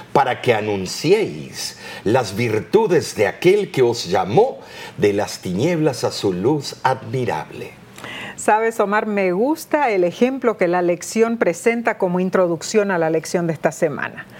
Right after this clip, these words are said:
Speaker 2: Dice que en cierto pueblito,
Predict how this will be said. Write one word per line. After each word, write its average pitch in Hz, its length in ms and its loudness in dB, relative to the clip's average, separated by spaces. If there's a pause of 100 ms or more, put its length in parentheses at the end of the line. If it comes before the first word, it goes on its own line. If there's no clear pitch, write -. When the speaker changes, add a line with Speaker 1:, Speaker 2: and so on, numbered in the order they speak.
(540)
Speaker 2:
Dice 175 640 0 (100)
que 208 100 6
en 190 140 0
cierto 302 520 0
pueblito, 175 760 0